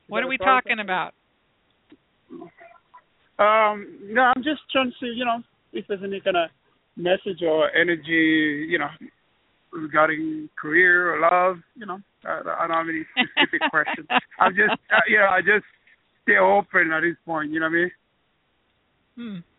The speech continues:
Speaker 1: Hmm. Um, okay, well, let me look at career and see what we get there.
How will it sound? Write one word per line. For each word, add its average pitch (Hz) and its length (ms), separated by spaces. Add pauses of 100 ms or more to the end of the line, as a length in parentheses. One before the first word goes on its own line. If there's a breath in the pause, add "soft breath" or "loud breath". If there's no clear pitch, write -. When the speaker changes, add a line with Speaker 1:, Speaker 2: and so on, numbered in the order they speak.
(1500 loud breath)
Speaker 1:
Hmm. 262 40
Um, 262 220 (300)
okay, 208 280
well, 202 140
let 294 140
me 294 100
look 254 180
at 233 120
career 196 460
and 185 200
see 185 140
what 190 140
we 180 120
get 185 240
there. 165 420